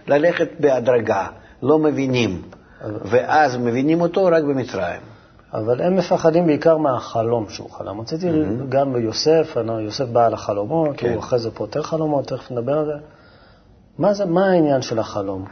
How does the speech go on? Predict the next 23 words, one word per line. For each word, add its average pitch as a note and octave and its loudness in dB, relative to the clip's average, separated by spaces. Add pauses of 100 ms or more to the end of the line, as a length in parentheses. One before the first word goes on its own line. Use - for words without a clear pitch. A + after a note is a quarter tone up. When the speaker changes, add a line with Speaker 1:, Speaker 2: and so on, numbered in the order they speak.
(180)
Speaker 1:
חלום D#3+ 2
זה C#3+ 2
נקרא C3+ 4
שאדם B2 2
נכנס A#2 -2
למדרגה A2 4
יותר G#2+ 2
עליונה, G2 0 (640)
אבל A#2+ 4 (420)
לפני B2 0
שהוא B2 -2
נכנס A#2 0
ומכיר G#2 0
אותה, G2 -2 (600)
ומבין A2 0
אותה, G2 0 (760)
שולט D3+ 0
בה, F#2+ -4 (500)
הוא B2 -4
נכנס B2 -2
בה C#3 4
בחוסר A#2+ 0
הכרה. G2+ 0